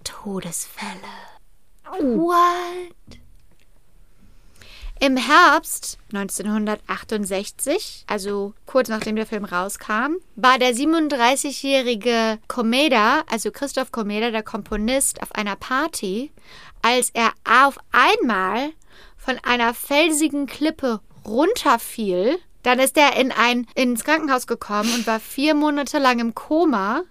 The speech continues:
Speaker 1: Und das war genau so, wie in dem Buch und in dem Film die Hexen die misstrauische Freundin von Rosemarie getötet haben.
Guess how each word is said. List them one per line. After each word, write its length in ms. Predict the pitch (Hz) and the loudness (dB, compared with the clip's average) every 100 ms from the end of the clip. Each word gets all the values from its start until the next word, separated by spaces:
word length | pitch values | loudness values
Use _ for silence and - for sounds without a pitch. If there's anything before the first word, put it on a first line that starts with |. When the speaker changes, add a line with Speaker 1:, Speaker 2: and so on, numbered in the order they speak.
| - | 4
Speaker 1:
Und 680 | 302 285 262 339 - - - - - - - - | 6 6 6 2 0 -6 -10 -20 -20 -20 -20 0
das 300 | 269 302 - | 4 4 4
war 160 | 269 269 | 4 4
genau 680 | 240 262 262 262 269 294 392 571 - - | 4 2 2 2 6 8 8 8 4 -12
so, 800 | 240 240 247 339 370 262 240 330 359 - | -6 -4 0 6 8 10 10 6 0 -6
wie 640 | 254 233 262 262 262 254 - | -4 0 2 4 4 0 2
in 180 | 277 262 | 4 4
dem 240 | 269 240 | 2 0
Buch 340 | 208 330 427 330 | 2 6 6 6
und 140 | 247 | 0
in 80 | 226 | 2
dem 160 | 247 240 | 0 -2
Film 680 | - 320 320 254 233 285 349 - - - | -6 0 6 6 6 2 -4 -10 -18 -8
die 120 | 226 | -6
Hexen 840 | 214 - 349 - - 220 208 277 359 - - - - - - | -4 -2 -4 -4 -4 -2 -2 -2 -4 -10 -20 -20 -20 -16 -4
die 100 | 233 | 0
misstrauische 720 | 240 294 - 262 262 254 226 | 2 0 0 2 2 0 -6
Freundin 480 | - 214 247 277 247 | -6 -2 0 -2 -4
von 220 | 226 214 | -4 -4
Rosemarie 1040 | - 262 330 269 214 196 185 185 196 269 - - - | -2 0 0 -2 -4 -4 -6 -6 -4 -6 -8 -20 -12
getötet 760 | 170 - 302 311 - 233 - | -12 -6 -2 -2 -2 -6 -6
haben. 520 | 196 185 185 190 190 | -6 -6 -6 -6 -8